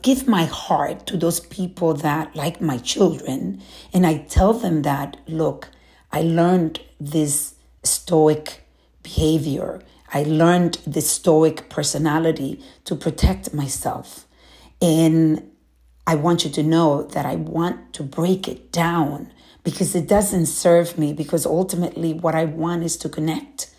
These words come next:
especially with our children and our spouses or our significant others. We want to be able to connect, and the more stoic you are, the less connection you have. So breaking down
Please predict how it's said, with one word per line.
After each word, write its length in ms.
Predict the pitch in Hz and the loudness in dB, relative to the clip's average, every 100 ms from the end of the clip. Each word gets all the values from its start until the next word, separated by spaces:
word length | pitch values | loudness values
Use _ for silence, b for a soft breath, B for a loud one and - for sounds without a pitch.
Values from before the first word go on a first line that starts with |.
| b b b b b | b b b b b
especially 600 | 180 - - - 196 185 | -2 -2 0 0 0 0
with 180 | 175 165 | 2 0
our 100 | 147 | -2
children 640 | - 196 202 185 175 170 | 0 4 2 2 0 0
and 140 | 156 | 0
our 200 | 147 151 - | -2 -6 -8
spouses 800 | - - 294 165 185 - 147 156 | -8 -8 -8 -4 -4 -4 -4 -6
or 120 | 156 | -4
our 100 | 160 | -2
significant 840 | 156 - - 185 196 - - 185 | -2 -4 -6 -2 -2 -4 -4 -2
others. 440 | 214 - - 165 - B B B B B B | -2 -2 -4 -4 -8 B B B B B B
We 120 | 190 | 0
want 200 | 190 208 | 2 0
to 40 | 202 | 2
be 140 | 202 | 2
able 160 | 190 196 | 2 2
to 120 | 196 | 0
connect, 640 | 190 - 208 285 - - - | -2 0 2 0 -2 -8 -2
and 140 | 175 | 2
the 40 | 170 | 4
more 400 | 180 214 233 - | 6 6 4 0
stoic 720 | - - - 220 320 240 - | -2 -2 2 2 2 0 -4
you 200 | 165 165 | -4 -2
are, 360 | 143 147 156 - b b b b - | 0 -2 -4 -10 b b b b -8
the 80 | |
less 280 | 143 156 - | -6 -6 -6
connection 680 | - 147 147 - - - 143 | -10 -10 -8 -10 -12 -10 -10
you 100 | 135 | -10
have. 480 | 131 131 - - - _ _ _ _ b b b - | -10 -12 -14 -20 -20 _ _ _ _ b b b -4
So 200 | - 165 | 0 2
breaking 640 | 135 175 220 - 240 185 | 2 2 2 2 2 2
down 640 | 156 170 180 156 151 147 | 2 2 2 2 0 -6